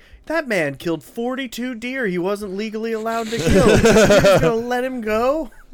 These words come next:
Speaker 1: What about all those fish?
Speaker 2: <laughs> Um, yeah, so Kakoa and Ralph,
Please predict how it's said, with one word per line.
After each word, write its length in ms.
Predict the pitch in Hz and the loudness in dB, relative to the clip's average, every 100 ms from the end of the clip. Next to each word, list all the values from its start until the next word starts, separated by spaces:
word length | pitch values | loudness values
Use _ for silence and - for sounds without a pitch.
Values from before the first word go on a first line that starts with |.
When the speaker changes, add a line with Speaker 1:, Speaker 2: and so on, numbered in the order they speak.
| 240 | -4
Speaker 1:
What 80 | 381 | -4
about 240 | - 254 | -2 -2
all 160 | 240 240 | -2 -2
those 240 | 254 262 | -4 -6
fish? 560 | - 370 415 - - - - - - _ _ _ _ _ _ _ _ _ _ _ _ _ _ _ _ _ _ | -14 -8 -6 -6 -8 -20 -20 -20 -20 _ _ _ _ _ _ _ _ _ _ _ _ _ _ _ _ _ _
Speaker 2:
<laughs> 1400 | - - - - 131 135 175 208 165 202 214 156 214 143 160 - 143 - - - - - _ | -8 -4 -2 -4 -6 -8 -8 -6 -6 -6 -6 -6 -8 -12 -14 -20 -20 -20 -20 -20 -20 -20 _
Um, 520 | - 123 117 117 104 - _ _ _ _ | -4 0 0 -2 -6 -14 _ _ _ _
yeah, 280 | 135 190 123 | -4 0 0
so 480 | 101 - 147 143 143 | -2 -2 2 2 0
Kakoa 840 | 135 131 151 156 170 170 170 165 - | -6 -8 -4 -2 -2 -2 -2 -6 -10
and 440 | 135 135 131 127 110 | -12 -8 -8 -10 -14
Ralph, 720 | 110 110 107 120 147 165 - | -10 -4 0 0 -2 -4 -14